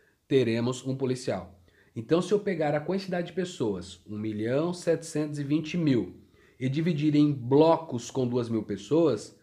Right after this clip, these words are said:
em cada bloco eu devo pôr um policial. E aí essa divisão numérica de um milhão setecentos e vinte mil por dois mil traz pra você quantos policiais serão necessários. Neste caso,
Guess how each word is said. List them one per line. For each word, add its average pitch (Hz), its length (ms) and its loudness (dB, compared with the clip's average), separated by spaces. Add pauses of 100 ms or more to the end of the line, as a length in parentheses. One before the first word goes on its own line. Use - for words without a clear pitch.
(120)
em 123 80 -8
cada 127 240 0
bloco 120 340 0
eu 139 40 0
devo 147 340 -2 (140)
pôr 135 180 2
um 139 160 0
policial. 175 920 -6 (320)
E 220 100 0
aí 214 100 8
essa 202 200 4
divisão 170 380 0
numérica 190 840 0
de 131 120 0
um 180 40 4
milhão 147 540 4
setecentos 139 480 -2
e - 20 -6
vinte 139 280 -2
mil 110 360 0
por 147 280 8
dois 135 320 4
mil 180 380 0 (420)
traz 185 380 4
pra 180 140 2
você 156 540 -2 (260)
quantos 165 240 4
policiais 139 680 0
serão 143 320 2
necessários. 117 720 -2 (320)
Neste 180 360 6
caso, 185 440 4